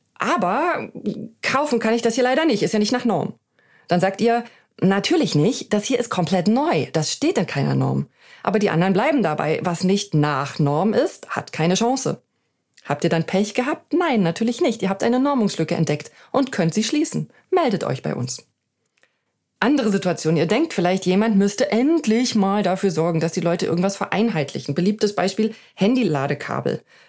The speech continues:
Kann din da nicht endlich mal dafür sorgen, dass das Zeug vereinheitlicht wird?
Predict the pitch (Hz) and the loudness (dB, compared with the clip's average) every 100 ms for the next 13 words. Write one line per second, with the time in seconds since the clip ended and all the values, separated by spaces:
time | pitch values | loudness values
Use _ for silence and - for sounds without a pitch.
0 | _ - 240 285 269 208 190 247 240 165 | _ -2 2 2 4 2 2 2 2 2
1 | 190 175 202 214 - 220 277 214 214 202 | 2 4 2 2 0 0 2 0 0 2
2 | 202 190 190 190 214 175 180 185 - 190 | 0 0 2 2 2 0 0 -4 -2 -2
3 | 202 - 202 247 170 156 - - | -2 -2 0 0 -2 -4 -4 -6